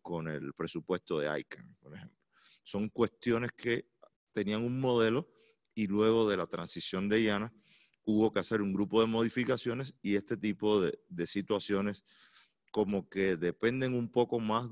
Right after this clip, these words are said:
de las organizaciones de soporte para decidir qué es lo que se conoce, digamos, como la comunidad empoderada.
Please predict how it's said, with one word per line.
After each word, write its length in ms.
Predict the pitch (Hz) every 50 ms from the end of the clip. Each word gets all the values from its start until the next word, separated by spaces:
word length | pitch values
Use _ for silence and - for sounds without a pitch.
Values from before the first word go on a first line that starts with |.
| 95
de 240 | 85 98 107 - - _ _ _ _ _ _ _ _ _ _ _ _
las 260 | - 104 92 - -
organizaciones 640 | 90 90 90 85 85 85 - 87 - 98 95 104 104
de 80 | 110 -
soporte 580 | - 117 95 - 110 110 98 92 - - 156 - _ _ _ _ _ _ _
para 240 | - 95 90 90 87
decidir 580 | 90 87 - - 90 90 98 92 73 - - _ _ _ _ _ _ _ _
qué 120 | - 82 80
es 60 | 90
lo 160 | 92 98 101
que 120 | - 95 87
se 180 | - 87 82
conoce, 360 | - 80 80 82 85 101 98
digamos, 300 | 87 78 82 95 107 95
como 220 | - - 85 80 85
la 120 | 80 80
comunidad 500 | - 85 80 82 85 85 80 82 82 85
empoderada. 640 | 92 92 - 98 87 80 80 78 82 90 - - -